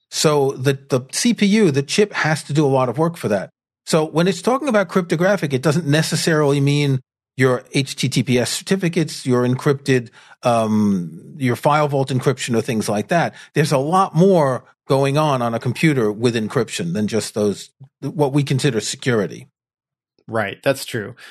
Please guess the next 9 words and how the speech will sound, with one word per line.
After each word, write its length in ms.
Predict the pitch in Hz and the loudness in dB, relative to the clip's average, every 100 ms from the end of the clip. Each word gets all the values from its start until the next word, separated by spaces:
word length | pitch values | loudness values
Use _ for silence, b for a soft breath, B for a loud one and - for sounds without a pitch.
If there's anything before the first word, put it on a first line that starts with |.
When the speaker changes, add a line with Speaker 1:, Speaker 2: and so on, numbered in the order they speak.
| B | B
Speaker 2:
But 240 | 175 170 - | 2 2 2
I 120 | 170 | 0
guess 200 | 180 226 | 2 2
the 80 | 220 | 2
bottom 340 | 185 180 175 | 4 4 4
line 240 | 151 151 147 | 2 2 0
for 120 | 151 | 0
this 340 | 135 135 123 | 2 2 0
is, 460 | 135 135 123 117 - | -2 0 0 -2 -6